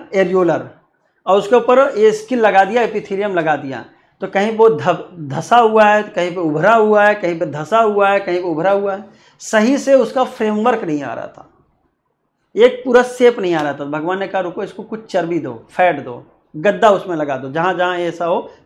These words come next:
पैचिंग कर दो गद्दे की।" तो याद करो, जब बॉडी अच्छे से शेप में आती है, तो वहाँ पे थोड़ा सा फैट का डिपोजिशन हो जाता है। तो यही बात है, the cells of this tissue are specialized to store fats।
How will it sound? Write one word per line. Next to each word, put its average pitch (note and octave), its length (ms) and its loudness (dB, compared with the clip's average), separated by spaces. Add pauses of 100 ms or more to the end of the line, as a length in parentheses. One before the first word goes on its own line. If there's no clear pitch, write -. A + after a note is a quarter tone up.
(140)
पैचिंग G3+ 380 2
कर D3+ 100 -4
दो D3 140 -6
गद्दे C#3 300 -8
की।" A#2+ 340 -18 (460)
तो D#3+ 60 -6
याद F#3 260 4
करो, A3 120 -2
जब G3 200 -2
बॉडी F3 280 4
अच्छे G#3+ 280 -2
से A3 140 -8
शेप A3 340 -2
में G3+ 80 -2
आती E3+ 320 -4
है, F#3+ 420 -8 (100)
तो F3 80 0
वहाँ F#3 140 2
पे G3+ 100 -8
थोड़ा F3+ 260 0
सा F3+ 140 -2
फैट F3+ 460 2
का F3+ 100 0
डिपोजिशन D#3 760 -4 (260)
हो D3+ 100 -4
जाता A#2+ 380 -12
है। A#2 80 -20 (1200)
तो F#3 60 -4
यही G3 100 2
बात D3 260 2
है, B2 180 -10 (260)
the A3+ 160 2
cells C#4 340 2
of A#3 220 2
this C4 140 2 (100)
tissue A#3+ 260 -2
are A3 260 0
specialized G#3 640 -4
to A3+ 120 -4
store G#3 420 -4 (140)
fats। A3 280 2